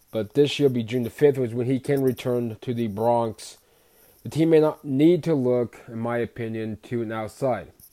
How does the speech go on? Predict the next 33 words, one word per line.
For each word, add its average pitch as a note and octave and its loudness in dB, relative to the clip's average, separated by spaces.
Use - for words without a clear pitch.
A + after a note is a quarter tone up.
There's G#2+ -8
a A2 -6
good A2+ -2
chance A#2 -4
Brian A#2 -2
Cashman, A2+ -4
the B2 -4
general A2+ -4
manager, G2+ -6
may A2 0
not A#2+ -2
make D#3 4
a C#3 0
trade. F#2 -8
He G#2+ -10
may, A2 -6
he A2 -8
may A2+ -2
try A2+ -6
to A2 -4
wing D3+ 2
this C3 6
rotation B2 -2
until B2+ -2
at G2+ -6
least, C#3+ 0
hopefully, A#2+ -2
Germán C3 4
comes B2+ -4
back A2+ 0
and A2 -6
Paxton B2+ -2
is, A2+ -6